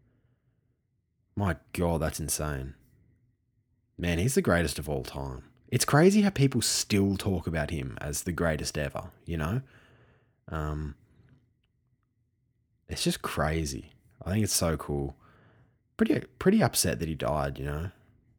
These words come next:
He had everything. He had the char-, he was, like, the first person to have that crazy confidence and charisma as an athlete. And then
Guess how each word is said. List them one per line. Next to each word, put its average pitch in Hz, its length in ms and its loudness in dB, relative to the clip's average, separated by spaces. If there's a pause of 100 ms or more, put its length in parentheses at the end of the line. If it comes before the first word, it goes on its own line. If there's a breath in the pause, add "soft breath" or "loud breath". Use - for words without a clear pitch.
(1160)
He 139 80 0
had 123 100 6
everything. 85 480 0 (200)
He 95 120 -2
had 95 80 2
the 98 60 0
char-, - 200 -2
he 127 120 8
was, 165 120 8
like, - 100 2
the 135 60 4
first 98 460 0
person 92 340 -2
to 85 40 -2
have 85 200 -2
that 80 180 -2
crazy 82 480 -2
confidence 82 580 -4
and 85 140 -4
charisma 80 600 -2 (440 loud breath)
as 90 180 0
an 80 80 -2
athlete. 78 460 -2
And 82 140 -4
then 82 200 -2